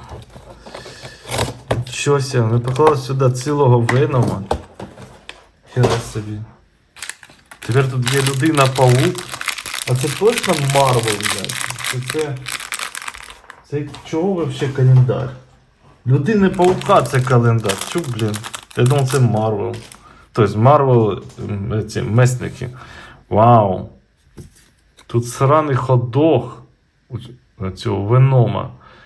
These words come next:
Тільки цікаво, Веном хот-доги їсть? Ну, мабуть, їсть.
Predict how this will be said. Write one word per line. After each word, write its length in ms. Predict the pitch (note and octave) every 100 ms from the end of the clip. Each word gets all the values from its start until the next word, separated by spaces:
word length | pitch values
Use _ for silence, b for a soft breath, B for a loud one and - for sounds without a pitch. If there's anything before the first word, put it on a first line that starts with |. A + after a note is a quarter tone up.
| B _
Тільки 240 | - A#2+
цікаво, 520 | A#2+ B2+ C3+ A2+ G#2+
Веном 480 | G#2 A#2+ B2 G#2+ G2 - _ -
хот-доги 580 | - A#2+ A#2 A2 G#2
їсть? 540 | A2 A#2+ E3 - - -
Ну, 140 | A2
мабуть, 480 | A#2 A#2 C3+ C3+ B2
їсть. 480 | A2 B2+ - -